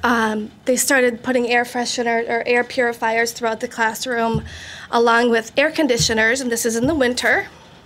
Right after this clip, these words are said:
They're putting air conditioners in the class, just trying to Band-Aid the situation. You could smell mold when you walk into that classroom. I mean, it's, um, it's really,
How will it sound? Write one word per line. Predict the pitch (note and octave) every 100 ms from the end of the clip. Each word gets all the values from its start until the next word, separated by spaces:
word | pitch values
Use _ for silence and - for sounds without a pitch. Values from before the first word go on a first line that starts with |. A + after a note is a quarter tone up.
| -
They're | B3+ A#3+
putting | B3 A#3 A3+
air | A#3+
conditioners | B3 B3+ B3 - A#3+ A#3 A3+
in | B3+ A#3+
the |
class, | A#3+ - A3+ A3 - - - - - - - - - - - - - - -
just | C4+ -
trying | - C4+
to | C4
Band-Aid | A3+ A#3+ A#3+ A3 A3 G#3+
the | G#3+
situation. | - A3 - G#3+ G#3+ A3+ A3 A3
You |
could | A3 A3+ -
smell | - - B3 A3+ A3+ A#3
mold | A3+ A3 A3+ B3+ C#4 - - -
when | A#3+ A3+
you |
walk | A3 G#3+ G#3+
into | A3 G#3+ G#3+
that | G#3 G3+
classroom. | - A3 A3 - - G#3 B3+ - - -
I |
mean, | A3+ A3+ G#3+
it's, | A3+ - - - - - - - - - - - -
um, | A3+ G#3+ G#3 G3+ A3 - -
it's | -
really, | A#3+ A#3+ A3 G#3+ G#3+